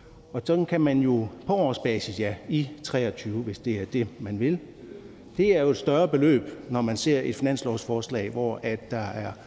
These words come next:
sat en pulje på to milliarder til at, at hjælpe danskerne i en særlig situation, hvor det både er, er varme, el og fødevarer, der stiger.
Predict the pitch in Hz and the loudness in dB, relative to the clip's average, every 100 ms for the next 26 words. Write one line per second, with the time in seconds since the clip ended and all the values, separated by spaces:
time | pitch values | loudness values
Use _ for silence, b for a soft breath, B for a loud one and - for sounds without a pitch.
0 | B B - 123 135 - 131 139 117 - | B B -4 0 0 2 2 2 0 2
1 | 170 127 110 113 127 104 - 131 - 120 | 2 4 2 0 -2 -6 -2 -2 -2 -6
2 | 101 B B - 120 113 123 131 - 107 | -6 B B -8 -4 0 0 0 -2 -2
3 | 120 131 110 110 104 110 117 117 113 95 | -2 -2 -2 -4 -4 -2 -2 -2 -4 -4
4 | 131 117 107 107 113 120 127 104 90 - | -4 -4 -6 -6 -4 0 0 -2 -6 -10
5 | 104 104 113 123 110 113 123 95 - 117 | -6 -4 0 0 0 -2 -4 -6 -6 -4
6 | 131 107 - 98 - 117 107 | -2 -2 -4 -8 -8 -8 -10